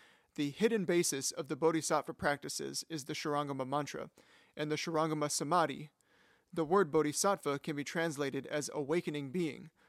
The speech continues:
Bodhisattvas devote themselves to awakening of all beings,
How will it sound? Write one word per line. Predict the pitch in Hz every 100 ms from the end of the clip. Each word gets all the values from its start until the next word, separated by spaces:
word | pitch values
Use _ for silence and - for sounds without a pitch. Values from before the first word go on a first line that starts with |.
| _ -
Bodhisattvas | 160 160 - 196 156 175 131
devote | 156 175 185
themselves | 160 147 160 143 127
to | - 143
awakening | 139 160 165 147 143
of | 135 -
all | 156 143
beings, | 131 151 139 151 -